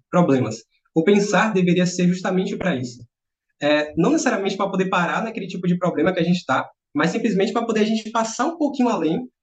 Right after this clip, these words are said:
e tentar achar novas possibilidades. E isso é que é uma coisa extremamente interessante pra mim, né? Como que às vezes a gente consegue travar em uma coisa e parece que não tem como você sair dali? E,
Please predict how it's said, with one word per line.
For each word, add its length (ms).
e 80
tentar 340
achar 280
novas 300
possibilidades. 800
E 560
isso 200
é 60
que 60
é 80
uma 80
coisa 160
extremamente 400
interessante 480
pra 140
mim, 160
né? 180
Como 200
que 80
às 100
vezes 140
a 40
gente 80
consegue 340
travar 420
em 60
uma 200
coisa 400
e 240
parece 380
que 120
não 440
tem 200
como 160
você 200
sair 200
dali? 300
E, 840